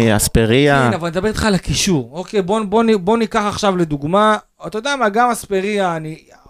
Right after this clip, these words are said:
Speaker 2: אולי מצפה ממנו. אבל עזוב, אני ראיתי את אספריה בועט, תקשיב, שער ריק באחד האימונים השבוע, בועט איזה שש פעמים עם איזה חומה,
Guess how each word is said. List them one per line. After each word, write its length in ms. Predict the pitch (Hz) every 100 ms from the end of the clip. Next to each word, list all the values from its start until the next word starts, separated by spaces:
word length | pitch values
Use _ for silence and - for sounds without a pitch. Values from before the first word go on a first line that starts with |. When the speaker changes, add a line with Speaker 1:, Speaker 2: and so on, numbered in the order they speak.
| -
Speaker 2:
אולי 400 | 165 190 220 233
מצפה 440 | 208 - 175 196
ממנו. 280 | 180 131 120 _ _ _
אבל 200 | 123 156
עזוב, 240 | 185 208 175
אני 160 | 175
ראיתי 260 | 175 190 190
את 100 | 180
אספריה 640 | 156 - 165 180 185 180
בועט, 340 | 160 135 160 170 _
תקשיב, 340 | 143 - 175 120 _ _ _ _
שער 400 | - 190 185 170
ריק 220 | 180 -
באחד 500 | 147 139 139 135 160
האימונים 240 | 156 151 151
השבוע, 380 | 143 135 139 156
בועט 240 | 135 147
איזה 140 | 147 127
שש 280 | - 160
פעמים 480 | - 139 139 160 151 - _ _ _ _ _
עם 160 | - 131
איזה 340 | 131 139 127 120
חומה, 460 | - 131 165 202